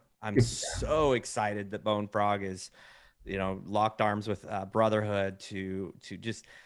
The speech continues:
Speaker 1: in this small but very meaningful event, you know, start something. And that's,
Speaker 2: Yeah.
Speaker 1: that's incredibly, uh, I'm,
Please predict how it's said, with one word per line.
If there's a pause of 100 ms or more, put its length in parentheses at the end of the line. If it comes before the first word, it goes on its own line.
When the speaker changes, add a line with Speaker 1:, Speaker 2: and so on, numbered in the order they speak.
(160)
Speaker 1:
in
this
small
but
very
meaningful
event, (460)
you
know,
start
something.
And
that's,
Speaker 2:
Yeah. (120)
Speaker 1:
that's (260)
incredibly,
uh,
I'm,